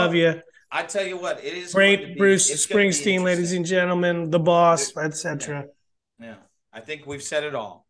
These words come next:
Speaker 2: Yes, exactly.
Speaker 1: But, okay, so don't, now, also, we know there's so many fans of Bruce on the show. We know, of course, the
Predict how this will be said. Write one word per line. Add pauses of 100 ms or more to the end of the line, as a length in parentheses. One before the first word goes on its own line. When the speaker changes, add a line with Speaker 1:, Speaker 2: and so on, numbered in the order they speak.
Speaker 2:
Yes,
exactly. (220)
Speaker 1:
But, (100)
okay,
so
don't,
now,
also,
we
know
there's
so
many
fans
of
Bruce
on
the
show.
We
know,
of
course,
the